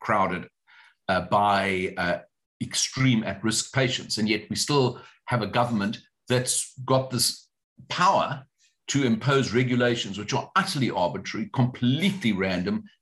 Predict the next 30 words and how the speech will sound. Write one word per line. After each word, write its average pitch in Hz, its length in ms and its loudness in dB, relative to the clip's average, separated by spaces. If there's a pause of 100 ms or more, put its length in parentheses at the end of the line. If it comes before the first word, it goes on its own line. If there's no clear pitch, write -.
(120)
totally 104 640 0 (220)
ideological 110 680 0
in 57 100 -10
some - 240 -6
cases, - 580 -8 (220)
and 120 100 4
have 110 160 0
very 135 200 4
little 101 200 -4
to 101 80 -4
do 101 60 -2
with 90 100 -8
public 101 280 -2
health. 175 300 -4 (680)
And, 139 280 2
you 156 80 2
know, 139 80 4
people 180 280 -2
need 160 180 0
to 127 80 2
see, 139 540 -2
take, 135 260 -2
take 131 240 -2
a 123 60 0
warning 131 400 0
sign 76 360 -2
from 69 280 -12
that - 360 -16
and 123 100 0
say, 123 500 -2